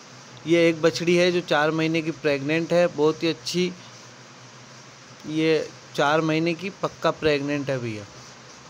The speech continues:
आप देख सकते हो पुट्टे की चौड़ाई बछड़ियों की।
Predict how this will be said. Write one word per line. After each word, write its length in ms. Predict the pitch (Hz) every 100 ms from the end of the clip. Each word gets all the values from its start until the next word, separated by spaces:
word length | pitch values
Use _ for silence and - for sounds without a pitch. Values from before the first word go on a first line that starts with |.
| -
आप 160 | 139 143
देख 240 | 143 156 156
सकते 300 | 160 - 170
हो 80 |
पुट्टे 360 | 160 156 - 165
की 100 | 160
चौड़ाई 340 | 151 156 151 160
बछड़ियों 480 | 151 - 156 165 165
की। 160 | 175